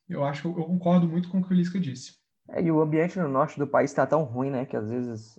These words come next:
Speaker 2: até pra eles lá receber um jogo desses, é, nem sempre é um momento mais agradável, né? Aquela visita mais agradável num, num momento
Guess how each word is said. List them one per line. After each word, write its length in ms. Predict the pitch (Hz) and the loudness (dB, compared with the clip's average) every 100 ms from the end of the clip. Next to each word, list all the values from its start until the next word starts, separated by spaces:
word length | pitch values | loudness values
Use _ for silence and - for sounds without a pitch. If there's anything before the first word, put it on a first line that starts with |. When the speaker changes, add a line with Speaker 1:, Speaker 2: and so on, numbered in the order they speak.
| - | -12
Speaker 2:
até 180 | 107 - | -4 0
pra 220 | 139 127 | 2 2
eles 320 | 123 139 113 | 2 0 0
lá 180 | 107 120 | 0 0
receber 380 | 120 - 110 113 | -2 -6 -4 -4
um 160 | 113 | -6
jogo 260 | 107 113 110 | -4 -4 -4
desses, 580 | 104 117 123 - - _ _ _ _ - | -6 -6 -6 -10 -20 _ _ _ _ -4
é, 220 | 107 104 | -2 0
nem 140 | 117 | -2
sempre 360 | 135 120 113 123 | -4 -4 -2 0
é 40 | |
um 60 | 123 | 0
momento 360 | 120 120 120 | 0 -2 -2
mais 160 | 117 117 | 0 2
agradável, 640 | 120 113 101 104 107 101 | 4 4 4 4 2 2
né? 100 | 101 | -4
Aquela 300 | 107 104 107 | -6 -4 -2
visita 440 | 107 110 104 127 117 | 0 -2 -2 -4 -2
mais 200 | 120 117 | 0 0
agradável 540 | 110 107 107 113 120 | 2 2 4 2 2
num, 200 | 113 107 | -6 -8
num 220 | 104 110 | -6 -6
momento 640 | 113 107 113 123 127 110 | -4 -2 -2 -4 -6 -6